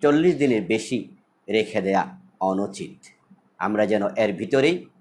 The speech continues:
আমাদের দেহের অবাঞ্ছিত পশমগুলো পরিচ্ছন্ন করে নেই। হাফেজ একজন ভাই জানতে চেয়েছেন, এক মসজিদের টাকা অন্য মসজিদের উন্নয়নের জন্য খরচ করা যাবে?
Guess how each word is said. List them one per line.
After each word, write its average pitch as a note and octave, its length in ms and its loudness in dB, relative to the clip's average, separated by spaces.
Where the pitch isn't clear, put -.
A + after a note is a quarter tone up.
আমাদের G2+ 440 0
দেহের F#2+ 240 -2
অবাঞ্ছিত G#2+ 500 0
পশমগুলো F#2+ 680 -4
পরিচ্ছন্ন F#2 600 -2
করে E2+ 320 -6
নেই। F2 260 -4
হাফেজ F#3 560 2
একজন A#2+ 300 2
ভাই A#2 140 4
জানতে A2 340 2
চেয়েছেন, D3+ 460 0
এক F#3+ 240 4
মসজিদের D3 600 2
টাকা - 440 2
অন্য F#3 340 2
মসজিদের A#2+ 640 2
উন্নয়নের A#2 600 2
জন্য F#2+ 480 -4
খরচ F#2+ 340 -2
করা G#2 200 0
যাবে? G#2 380 -2